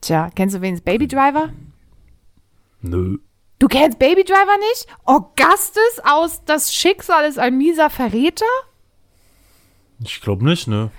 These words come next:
Speaker 1: Oh, nee, ist okay. Aber Baby Driver wär, wär richtig was für dich. Das würde dir gefallen.
Speaker 2: Ja, vielleicht gucke ich den mal. Kannst du mir nochmal aufschreiben. Ich habe, äh, heute zwei deutsche Songs.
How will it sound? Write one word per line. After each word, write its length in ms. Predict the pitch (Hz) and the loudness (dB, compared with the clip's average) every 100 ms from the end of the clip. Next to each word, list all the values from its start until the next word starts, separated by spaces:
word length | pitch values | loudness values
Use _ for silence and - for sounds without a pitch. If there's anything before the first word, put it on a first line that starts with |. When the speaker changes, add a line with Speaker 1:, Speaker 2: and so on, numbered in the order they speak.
| _ | _
Speaker 1:
Oh, 480 | - - 233 214 190 170 175 - | -18 -8 -6 -6 -8 -12 -20 -20
nee, 200 | 311 330 254 | -8 -6 -4
ist 160 | 247 311 | -6 -6
okay. 380 | 311 302 226 196 - - - - - - - _ - - - - | -6 -2 -2 -2 -14 -20 -20 -20 -20 -20 -20 _ -20 -20 -16 -4
Aber 180 | 240 247 | -2 0
Baby 280 | 247 285 | 0 -2
Driver 360 | 262 262 269 262 | 0 2 2 0
wär, 200 | 254 262 254 | 2 0 0
wär 160 | 247 | -4
richtig 280 | 254 - 269 | -4 -6 -6
was 140 | 202 - | -6 -6
für 80 | |
dich. 120 | 190 190 | -10 -12
Das 160 | - | -10
würde 140 | 247 277 | -6 -4
dir 120 | 247 | -4
gefallen. 480 | 214 - 233 180 180 _ _ _ _ _ _ _ _ _ _ _ _ | -6 -6 -6 -6 -12 _ _ _ _ _ _ _ _ _ _ _ _
Speaker 2:
Ja, 260 | 156 185 160 | 2 2 2
vielleicht 300 | 127 113 - | -2 -6 -4
gucke 180 | 196 180 | -8 -6
ich 60 | |
den 180 | 123 104 | -6 -8
mal. 220 | 95 95 | -8 -10
Kannst 220 | 120 139 | -6 -4
du 40 | 151 | -2
mir 160 | 147 | -4
nochmal 180 | 135 127 | -4 -6
aufschreiben. 480 | 120 - - 95 87 - - - - - | -8 -10 -10 -10 -12 -18 -20 -20 -20 -8
Ich 260 | 160 170 - | -6 -4 -4
habe, 540 | 190 160 147 135 131 | -2 -2 -2 -2 -2
äh, 280 | 120 113 110 | -4 -6 -6
heute 300 | 117 117 110 | -6 -6 -8
zwei 300 | - - 98 | -8 -8 -10
deutsche 540 | 92 - 92 92 - 104 | -10 -10 -10 -10 -10 -10
Songs. 720 | - 101 117 220 - - - | -8 -6 -4 -4 -6 -14 -18